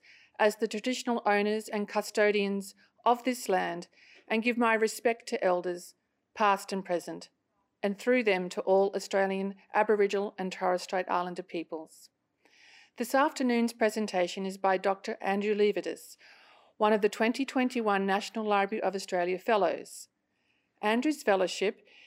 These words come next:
is one of two fellowships in Japan studies awarded this year, which are both funded through the H S Williams Trust Fund. Andrew is presently a Research Associate Fellow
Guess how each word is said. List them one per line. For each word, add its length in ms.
is 140
one 160
of 100
two 240
fellowships 600
in 120
Japan 440
studies 580
awarded 460
this 240
year, 340
which 180
are 60
both 300
funded 600
through 140
the 160
H 300
S 200
Williams 460
Trust 380
Fund. 340
Andrew 520
is 100
presently 480
a 80
Research 480
Associate 640
Fellow 400